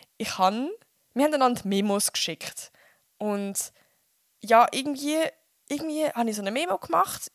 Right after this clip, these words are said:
an ihn das war wirklich die ganz, ganz Anfangs-Kennenlernphase gewesen. Wir haben kurz ab-, also schnell die Lage abchecken. Dass ich seit einem Jahr mein Crush, meine Eier sind sonst schon am Zittern und ich will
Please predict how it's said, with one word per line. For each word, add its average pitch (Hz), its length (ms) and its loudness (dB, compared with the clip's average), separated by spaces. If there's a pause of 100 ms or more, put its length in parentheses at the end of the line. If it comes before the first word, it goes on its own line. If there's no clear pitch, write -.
an 294 160 0
ihn 330 300 -8 (260)
das 220 120 -2
war 220 60 2
wirklich 247 240 4
die 208 80 0
ganz, 262 380 6
ganz 247 220 0
Anfangs-Kennenlernphase 226 1040 4
gewesen. 185 140 -6
Wir 196 60 -2
haben - 80 -8
kurz 208 240 -2
ab-, 208 200 2
also 208 180 0 (140)
schnell 202 160 2
die - 80 2
Lage 247 160 6
abchecken. 254 400 -4 (280)
Dass 214 100 -10
ich 233 200 -6
seit - 160 -4
einem 214 80 -8
Jahr 208 180 2
mein 202 160 -8
Crush, 214 420 2 (720)
meine 226 300 0
Eier 233 180 6
sind 226 180 -4
sonst 269 160 -2
schon 269 160 0
am - 20 -6 (180)
Zittern 254 480 4
und 233 60 0
ich 240 120 -4
will 233 220 0